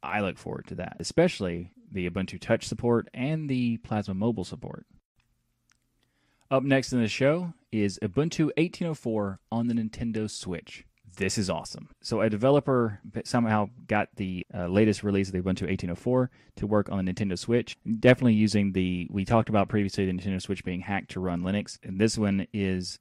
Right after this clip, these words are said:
very, very well timed. So, uh, the eighteen oh four on the Nintendo Switch has been demonstrated on a forum. And I'll have a link in the show notes to that forum and the, the post about it. There is also a GitHub that shows you how to kind of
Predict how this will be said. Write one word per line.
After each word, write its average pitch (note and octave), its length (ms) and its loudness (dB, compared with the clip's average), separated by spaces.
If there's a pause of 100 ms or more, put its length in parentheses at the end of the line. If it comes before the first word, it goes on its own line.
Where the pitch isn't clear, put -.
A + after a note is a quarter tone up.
(100)
very, A#2 600 4
very A2 460 0
well F#2+ 200 2
timed. F2+ 520 -6
So, F2+ 360 -2 (240)
uh, F2 260 -6
the F#2 280 -2 (180)
eighteen A#2 300 2
oh G#2 100 4
four G2+ 540 0
on G2+ 140 0
the G2 40 0
Nintendo F#2+ 300 -2
Switch F#2+ 340 -6 (100)
has G2 160 -2
been F#2 180 0
demonstrated G2 640 2
on F2+ 200 0
a F2 80 -2
forum. B2 500 0 (260)
And F#2+ 120 -2
I'll F#2 60 0
have F#2+ 120 2
a F#2 60 2
link F#2+ 240 0
in F#2 60 0
the F#2 60 -2
show G2+ 200 0
notes G#2+ 200 -2
to - 120 -8
that F#2 200 -2
forum G2+ 300 -2
and F#2 100 -2
the, F2 200 -4
the F2 140 -4
post G2+ 360 -2
about F#2+ 220 -2
it. - 120 -4 (260)
There G2 160 6
is G#2+ 120 6
also A#2+ 260 4
a G2 60 2
GitHub C3 540 2
that G#2+ 180 2
shows G2+ 240 2
you G2 100 0
how G#2 220 0
to G2+ 140 0
kind A2 260 0
of G#2 120 -2